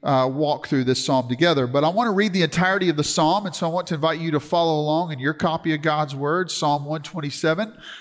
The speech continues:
verses one through five. This is what God's Word says. Unless the Lord builds the house, those who build it labor in vain. Unless the Lord watches over the city,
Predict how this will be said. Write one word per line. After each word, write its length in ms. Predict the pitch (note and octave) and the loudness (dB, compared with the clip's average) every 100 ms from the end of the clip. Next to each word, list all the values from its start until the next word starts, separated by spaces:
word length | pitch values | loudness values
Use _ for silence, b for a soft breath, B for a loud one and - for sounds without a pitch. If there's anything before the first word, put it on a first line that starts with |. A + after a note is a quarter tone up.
| B D3 | B -2
verses 480 | D#3 E3+ - D#3 | 0 2 2 0
one 300 | D3 D#3 D#3 | 0 -2 -2
through 520 | C3 D#3 D3 C#3+ C#3+ - | -2 0 2 0 -4 -6
five. 400 | - C#3+ A2 - - - _ - - _ _ _ | 0 2 2 -2 -14 -20 _ -20 -20 _ _ _
This 180 | D3+ - | -6 -6
is 60 | D3+ | -2
what 140 | D#3 | 0
God's 280 | C#3 C3 B2+ | 2 2 0
Word 200 | B2 A2+ | -2 -2
says. 440 | - - - - _ _ _ B B B B B | -6 -8 -10 -20 _ _ _ B B B B B
Unless 440 | F#3 G3 A#3+ F3+ - | 0 2 2 2 2
the 120 | A3 | 2
Lord 540 | F3 F#3 A3 F#3+ C#3 | 4 4 4 2 0
builds 240 | C#3 - - | 0 0 0
the 100 | D3 | 0
house, 520 | A#2+ A2+ F#3+ - - _ _ _ _ b b - | 2 0 -2 -6 -10 _ _ _ _ b b 2
those 260 | A3 B3 | 2 4
who 100 | A3+ | 2
build 300 | D#3+ G3+ A3 | 4 4 4
it 140 | F3 D#3 | 2 2
labor 340 | E3+ F3 D#3+ | 2 4 2
in 120 | D3+ | 2
vain. 440 | C3+ D#3+ A#2+ G#2+ - - _ _ _ _ _ _ F3 | 2 4 6 2 -4 -20 _ _ _ _ _ _ 0
Unless 320 | F#3 B3 - | 2 2 2
the 140 | A3+ | 2
Lord 320 | F#3 G#3+ A3+ | 4 4 4
watches 420 | G3 F3 - D#3+ D3+ | 2 0 0 0 2
over 180 | C#3+ | 2
the 80 | C3+ | 0
city, 440 | - D3+ D3 A3+ | 2 4 4 4